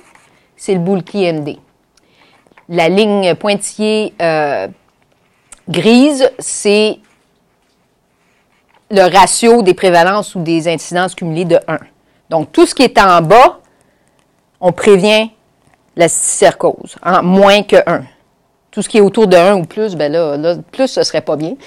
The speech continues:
<laughs> Mais tout ce qui est autour de un, c'est que ça n'a pas vraiment fonctionné. Donc, on peut voir que pour tous nos modèles, donc le modèle qui regarde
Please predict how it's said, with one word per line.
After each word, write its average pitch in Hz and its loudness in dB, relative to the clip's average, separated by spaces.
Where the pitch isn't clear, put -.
<laughs> 392 -10
Mais 220 0
tout - 0
ce - -2
qui 254 0
est 226 2
autour 220 0
de 185 4
un, 190 2
c'est - -10
que 165 -12
ça 156 -8
n'a 143 -8
pas 170 -6
vraiment 143 -10
fonctionné. 113 -14
Donc, 202 2
on 247 4
peut 240 4
voir 262 4
que 262 0
pour - -2
tous 381 4
nos 311 2
modèles, 180 2
donc 165 -2
le 208 4
modèle 247 4
qui 240 -2
regarde 196 4